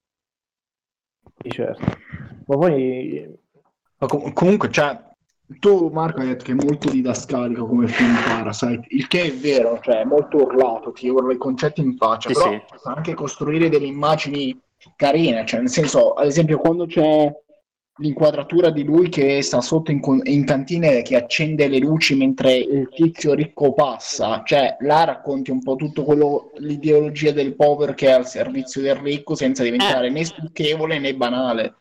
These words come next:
Speaker 3: Ah,
Speaker 2: Cioè,
Speaker 3: per me
Speaker 2: non
Speaker 3: è stucchevole il fatto che sia immediatamente lì davanti e che non ci sia ambiguità e non lasci spazio. Per me quello è essere stucchevoli,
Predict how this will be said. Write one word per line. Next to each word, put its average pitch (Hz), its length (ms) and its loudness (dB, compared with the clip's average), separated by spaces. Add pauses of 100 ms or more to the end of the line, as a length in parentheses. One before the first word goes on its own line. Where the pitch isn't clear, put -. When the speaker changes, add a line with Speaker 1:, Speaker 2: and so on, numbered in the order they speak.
Speaker 3:
Ah, 135 260 2
Speaker 2:
Cioè, 147 100 0
Speaker 3:
per - 60 -
me 139 60 0
Speaker 2:
non 139 80 0
Speaker 3:
è 139 40 -8
stucchevole 151 680 -6
il 127 60 -10
fatto - 360 -10
che 123 100 -14
sia 110 960 -6 (800)
immediatamente 123 720 -8
lì 113 100 -10
davanti 104 640 -10
e - 300 -10
che - 80 -4
non 117 160 -4
ci 117 100 -12
sia 131 160 -2
ambiguità 113 640 -2
e 110 60 0
non 107 160 -6
lasci 110 260 -8
spazio. - 680 -6 (560)
Per 120 120 -4
me 135 140 0
quello 110 340 0
è 101 280 -4
essere 104 300 -12
stucchevoli, 101 580 -10